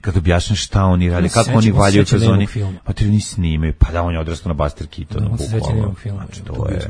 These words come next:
Speaker 2: film, da.
Speaker 1: ono, ne seća se nemog filma u bioskopima, jer
Speaker 2: Pa
Speaker 1: je
Speaker 2: još su igrali, mislim, on je dvadeset četvrto, dvadeset četvrto,
Speaker 1: Pa da.
Speaker 2: dvadeset, dvadeset pet godište.
Speaker 1: Pa da.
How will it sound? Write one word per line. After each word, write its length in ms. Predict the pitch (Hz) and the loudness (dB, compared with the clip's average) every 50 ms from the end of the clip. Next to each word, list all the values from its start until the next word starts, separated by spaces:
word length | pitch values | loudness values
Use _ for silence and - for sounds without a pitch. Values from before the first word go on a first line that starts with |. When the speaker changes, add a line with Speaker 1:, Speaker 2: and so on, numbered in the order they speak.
| - - - | -12 -14 -16
Speaker 2:
film, 220 | 123 107 104 110 | -16 -14 -14 -12
da. 120 | 107 104 104 - _ _ | -14 -14 -14 -16 _ _
Speaker 1:
ono, 200 | 101 76 76 76 78 | -10 -8 -8 -4 -2
ne 220 | 95 113 117 113 | 0 2 2 2
seća 260 | 104 - 123 107 - | 2 0 -8 -10 -10
se 120 | 87 90 104 | -6 -4 -2
nemog 180 | 110 104 90 | -2 -2 -4
filma 220 | - - 110 104 98 | -4 -2 -2 0 0
u 20 | |
bioskopima, 680 | 92 113 139 135 120 - 127 107 110 113 113 110 104 95 - _ _ _ _ _ - | 0 0 0 -2 0 -2 -2 -2 0 0 2 2 0 0 -4 _ _ _ _ _ -2
jer 180 | - 98 92 92 | 0 2 2 4
Speaker 2:
Pa 60 | 90 | 4
Speaker 1:
je 80 | 95 | 6
Speaker 2:
još 120 | 214 - - | 6 6 6
su 120 | - - | 4 2
igrali, 320 | 190 156 165 170 147 113 104 | 2 4 4 2 2 0 -2
mislim, 520 | 104 98 - 120 110 104 104 107 110 110 | -4 -4 -4 -6 -6 -6 -8 -8 -4 -2
on 100 | 117 120 | 0 0
je 60 | 120 | 0
dvadeset 260 | 117 117 123 131 - | 2 2 0 0 0
četvrto, 280 | - 127 107 104 107 113 | -2 -4 -4 -4 -8 -10
dvadeset 280 | 110 98 104 107 104 - | -8 -6 -8 -8 -6 -6
četvrto, 180 | - 104 - - | -6 -6 -2 0
Speaker 1:
Pa 120 | 87 82 | 2 2
da. 340 | 82 82 82 85 82 82 82 85 | 2 2 2 0 0 0 0 -2
Speaker 2:
dvadeset, 480 | 87 107 110 - - - - - - _ _ _ _ _ _ - 101 98 98 - - _ _ | -4 -6 -6 -8 -12 -18 -20 -20 -20 _ _ _ _ _ _ -12 -12 -12 -12 -14 -18 _ _
dvadeset 580 | - - 87 - - - - - 123 135 - | -14 -14 -12 -12 -12 -16 -10 -4 -2 -2 -2
pet 120 | - 120 - | -2 -6 -8
godište. 260 | - 90 85 - _ | -8 -14 -16 -20 _
Speaker 1:
Pa 140 | _ - 95 | _ -12 -10
da. 200 | 90 87 82 82 | -10 -8 -8 -10